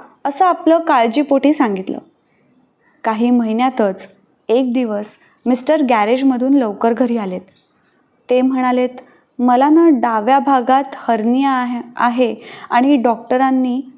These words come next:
त्याचं ऑपरेशन करावं लागेल असा सल्ला दिला आहे." अर्थातच हर्नियाचं ऑपरेशनही पार पडलं.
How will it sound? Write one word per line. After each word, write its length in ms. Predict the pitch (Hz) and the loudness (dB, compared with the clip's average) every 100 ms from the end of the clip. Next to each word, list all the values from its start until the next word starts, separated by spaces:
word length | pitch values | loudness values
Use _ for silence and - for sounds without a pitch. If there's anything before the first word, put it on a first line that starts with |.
| - | -6
त्याचं 280 | 226 - 285 | -4 -2 -2
ऑपरेशन 580 | - 208 - 233 233 277 | -2 -4 -2 -2 2 2
करावं 400 | 269 240 226 220 | 2 0 -2 0
लागेल 380 | 240 226 220 202 190 _ _ _ | 0 0 -2 -2 -6 _ _ _
असा 240 | 233 220 240 | -10 -4 -4
सल्ला 300 | 240 208 202 | -4 -6 -6
दिला 260 | 196 202 | -6 -6
आहे." 200 | 196 190 - - _ _ _ _ _ _ _ _ | -8 -12 -16 -20 _ _ _ _ _ _ _ _
अर्थातच 640 | - 214 - 269 240 202 - _ _ _ _ - | -8 -4 -2 0 -2 -6 -12 _ _ _ _ -6
हर्नियाचं 640 | 269 240 269 359 370 381 | -2 2 4 6 4 4
ऑपरेशनही 840 | 302 247 262 285 294 269 247 247 | 2 2 0 0 2 2 0 -2
पार 300 | 320 285 226 | -4 -2 -4
पडलं. 380 | 233 226 208 196 | -4 -6 -6 -8